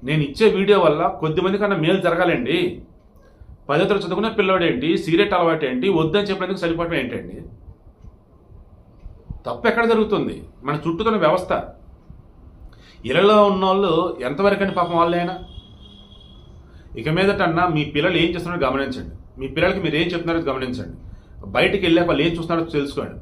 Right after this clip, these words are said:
వాడి ఫ్రెండ్స్ ఎలా ఉన్నారు, and మెయిన్గా స్కూల్ ఎలా ఉన్నాయి, కాలేజీలు ఎలా ఉన్నాయి. దయచేసి ఇక నుంచి అయినా సరే పాఠం చదవటం అంటే పుస్తకాలు ఉన్నది చదవటం కాదు, సమాజం గురించి వాళ్ళకి చెప్పండి, మంచి చెడు, చదువులు అయిపోయాక ఎలా బతకాలి ఏంటి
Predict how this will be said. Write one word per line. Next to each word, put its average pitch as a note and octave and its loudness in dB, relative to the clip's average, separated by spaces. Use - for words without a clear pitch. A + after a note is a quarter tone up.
వాడి B2 -6
ఫ్రెండ్స్ E3+ -2
ఎలా E3+ 4
ఉన్నారు, B2+ -2
and C#3 -6
మెయిన్గా F3+ 2
స్కూల్ - 0
ఎలా D#3+ 6
ఉన్నాయి, D3 0
కాలేజీలు E3 0
ఎలా C#3+ 4
ఉన్నాయి. G#2 -6
దయచేసి E3+ 0
ఇక - -6
నుంచి F3 -4
అయినా C#3 0
సరే B2 -8
పాఠం F3+ 2
చదవటం D#3+ 2
అంటే C#3 -4
పుస్తకాలు G3+ 0
ఉన్నది F#3+ 0
చదవటం D#3+ 0
కాదు, A#2+ -6
సమాజం G3 2
గురించి F#3+ 2
వాళ్ళకి E3 -4
చెప్పండి, C3+ -4
మంచి C#3+ -4
చెడు, - -8
చదువులు G3+ 4
అయిపోయాక G3 6
ఎలా F3 4
బతకాలి E3+ 2
ఏంటి E3+ 2